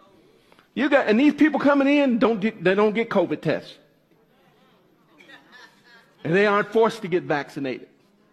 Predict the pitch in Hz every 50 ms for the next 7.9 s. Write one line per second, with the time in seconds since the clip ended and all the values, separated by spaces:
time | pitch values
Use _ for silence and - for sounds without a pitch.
0 | _ _ _ _ _ _ _ _ _ _ _ _ - - - - - 196 190 185
1 | 185 - 269 254 240 220 214 208 - - 240 233 208 - 202 196 165 143 131 120
2 | 113 - - _ _ _ _ _ _ - 143 151 220 262 254 - 254 226 - -
3 | 220 190 160 - - 95 87 _ _ _ _ _ _ _ - 123 151 156 165 170
4 | 180 190 165 165 147 214 233 - - 170 185 180 185 147 135 147 139 - 131 135
5 | 123 143 175 170 - 156 127 104 - - - _ _ _ _ _ _ _ _ _
6 | _ _ _ _ - _ _ _ _ _ _ _ _ _ _ _ _ _ _ _
7 | _ - 165 185 202 202 202 190 180 190 208 196 180 - - 131 95